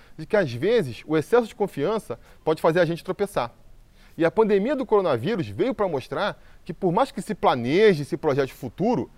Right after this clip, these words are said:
a vida sempre pode surpreender e puxar o seu tapete. Agir com precaução,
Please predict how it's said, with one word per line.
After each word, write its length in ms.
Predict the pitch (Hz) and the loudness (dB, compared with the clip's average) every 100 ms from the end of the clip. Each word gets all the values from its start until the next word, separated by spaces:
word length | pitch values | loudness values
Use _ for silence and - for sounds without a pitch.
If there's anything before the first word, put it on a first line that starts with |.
| - - | -20 -6
a 120 | 135 | -4
vida 220 | 151 175 | 0 0
sempre 400 | 170 - 214 277 | 0 0 0 0
pode 260 | 233 190 180 | -2 -2 -2
surpreender 600 | 170 - 147 104 143 202 | -8 -6 -6 -4 -6 -6
e 100 | 185 | -10
puxar 280 | 175 170 170 | -10 -6 -6
o 40 | 165 | -6
seu 100 | 190 | -4
tapete. 540 | 202 - - - - | -6 -6 -16 -20 -10
Agir 300 | 151 143 165 | -4 -2 -2
com 140 | 254 220 | -4 0
precaução, 680 | 226 214 139 - 151 160 | 2 2 -2 -2 -4 -4